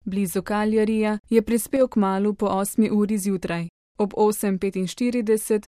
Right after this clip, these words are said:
pa je imel že prvo srečanje z delavci, podjetniki, delodajalci in tudi brezposelnimi. Sveti oče je prebral le nekaj vrstic že pripravljenega govora,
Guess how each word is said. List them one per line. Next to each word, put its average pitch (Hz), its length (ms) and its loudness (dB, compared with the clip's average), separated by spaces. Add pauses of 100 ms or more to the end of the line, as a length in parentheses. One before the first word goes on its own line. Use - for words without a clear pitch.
pa 233 100 0
je 226 140 0
imel 247 340 6
že 208 160 2
prvo 202 360 0
srečanje 220 600 0
z 170 80 -6
delavci, 214 680 0 (140)
podjetniki, 214 840 0
delodajalci 202 920 0
in 233 200 0
tudi 247 240 0
brezposelnimi. 185 1000 -2 (280)
Sveti 208 420 0
oče 208 320 0
je 214 120 4
prebral 220 420 2
le 226 140 4
nekaj 233 320 4
vrstic 226 600 0
že 202 160 0
pripravljenega 202 840 2
govora, 220 560 2